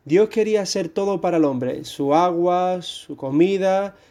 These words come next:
su aliento, su satisfacción, su paz, su vida, su propósito. Él quería ser todo para el hombre. Y él hizo al hombre como un contenedor para que él le contuviese,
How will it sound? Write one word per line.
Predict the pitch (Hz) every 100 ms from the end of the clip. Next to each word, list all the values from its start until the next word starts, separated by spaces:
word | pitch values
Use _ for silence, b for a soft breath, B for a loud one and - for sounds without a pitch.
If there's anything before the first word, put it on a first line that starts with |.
| b b
su | - - 139
aliento, | 135 160 196 202 165 208 208 220
su | 190 160
satisfacción, | 165 160 175 180 165 175 180 185
su | 175 - 156
paz, | - 175 190 196 - b b b _ _ - _ _ _ _ _
su | - - 143
vida, | 202 214 214 214
su | 208 190 175
propósito. | 185 180 208 202 214 214 214 220 _ b b
Él | 175 190
quería | 208 202 208 208
ser | 185 - 190 185 -
todo | - 208 202 165
para | 165 147
el |
hombre. | 131 123 117 117 - _ _ b b b b b -
Y | 147
él | 151
hizo | 165 185 202
al | 190
hombre | 175 185 185
como | 180 147 156
un | 175
contenedor | 202 196 202 196 233 185
para | - 151 143 135
que | 156
él | 170
le | 170
contuviese, | 175 165 175 202 208 143 120